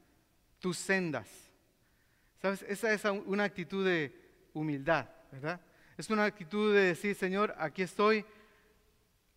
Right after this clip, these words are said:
soy el rey David, pero necesito que tú me muestres el camino". Ahora, vamos a ver la respuesta de Dios. En el Salmo treinta y dos ocho,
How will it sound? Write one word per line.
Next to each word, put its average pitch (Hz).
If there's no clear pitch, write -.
soy 214
el 190
rey 262
David, 214
pero 214
necesito 160
que 147
tú 160
me 160
muestres 156
el 139
camino". 135
Ahora, 202
vamos 226
a 214
ver 226
la 220
respuesta 202
de 208
Dios. 285
En 277
el 294
Salmo 285
treinta 208
y 196
dos 226
ocho, 262